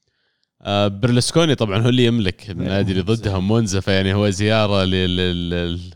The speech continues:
Speaker 1: خلينا نقول ناديه القديم. آم، مونزا اللي كانت ترى يعني أداءه قبل المباراة هذه محققين أربع انتصارات من آخر خمس مباريات.
Speaker 2: أي.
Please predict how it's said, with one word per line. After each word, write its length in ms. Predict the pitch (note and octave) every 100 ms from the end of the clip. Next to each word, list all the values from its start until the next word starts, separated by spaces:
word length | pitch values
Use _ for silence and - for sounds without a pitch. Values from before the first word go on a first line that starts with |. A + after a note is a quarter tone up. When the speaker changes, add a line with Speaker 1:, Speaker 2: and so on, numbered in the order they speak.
| _
Speaker 1:
خلينا 140 | F2 F2+
نقول 140 | F2+
ناديه 280 | F#2 G2 G2
القديم. 460 | F2 F#2 A2 A2+ - - _ _ -
آم، 460 | F#2+ F#2+ G2 G2 G2+
مونزا 480 | G#2+ B2 C3+ A#2 C3
اللي 140 | A2+
كانت 380 | G#2+ A#2+ A#2 -
ترى 380 | A2+ G#2 G2 G2
يعني 420 | F#2 E2+ F#2 F#2 - -
أداءه 480 | G2 G#2+ A#2 G#2 E2+ E2+
قبل 180 | A2+ C3
المباراة 420 | A#2+ G#2+ A2+ A2
هذه 340 | A2 A#2+ A#2+ A#2
محققين 560 | G2+ F#2 G2 G#2 G#2+
أربع 320 | C3 C3+ A2+
انتصارات 560 | A2+ - A2+ A2+ C#3+ B2+
من 80 | G#2+
آخر 220 | G#2 G2+
خمس 340 | - C3+ -
مباريات. 600 | G#2+ F#2+ F2+ F2 E2 -
Speaker 2:
أي. 200 | G#2+ F#2